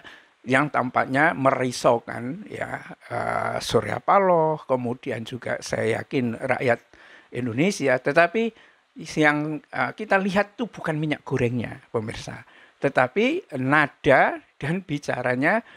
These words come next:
Surya Paloh menempatkan dirinya sebagai oposisi. Jadi dia tidak, tidak bisa lagi untuk membela pemerintah berkenaan dengan penanganan minyak goreng.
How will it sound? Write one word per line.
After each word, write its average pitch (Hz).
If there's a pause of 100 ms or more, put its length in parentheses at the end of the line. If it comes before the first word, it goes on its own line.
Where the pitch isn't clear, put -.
(200)
Surya 165
Paloh 220 (920)
menempatkan 190
dirinya 143
sebagai 127
oposisi. 120 (320)
Jadi 123
dia 185
tidak, 151 (560)
tidak -
bisa 139
lagi 139
untuk 147
membela 139
pemerintah 131
berkenaan 143
dengan 147
penanganan 123 (300)
minyak 135
goreng. 151